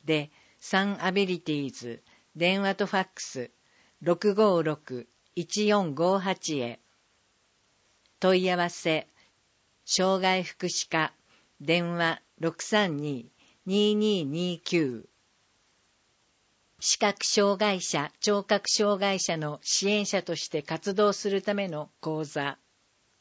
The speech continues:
アイディー一零二、三二七七、アイディー一零一五九四五。問い合わせ、障害福祉課、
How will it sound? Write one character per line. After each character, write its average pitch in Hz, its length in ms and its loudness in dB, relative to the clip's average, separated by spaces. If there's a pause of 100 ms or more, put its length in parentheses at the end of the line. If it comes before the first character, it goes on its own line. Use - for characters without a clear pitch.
(260)
ア 196 140 2
イ 202 160 0
デ 208 100 0
ィ 180 180 0
ー - 40 -16 (340)
一 202 300 -2
零 196 260 4
二、 151 360 -6 (320)
三 214 320 0
二 214 240 2
七 165 360 -4
七、 156 420 -6 (640)
ア 202 140 2
イ 202 140 0
デ 196 80 0
ィ 175 180 -2
ー - 60 -18 (200)
一 208 280 -2
零 196 280 0
一 143 460 -12 (220)
五 202 260 4
九 202 320 0
四 170 380 -4
五。 156 400 -2 (1000)
問 190 240 4
い 190 80 2
合 185 60 0
わ 185 140 0
せ、 165 340 -2 (260)
障 202 380 2
害 196 200 2
福 - 240 -8
祉 - 200 -6
課、 165 240 0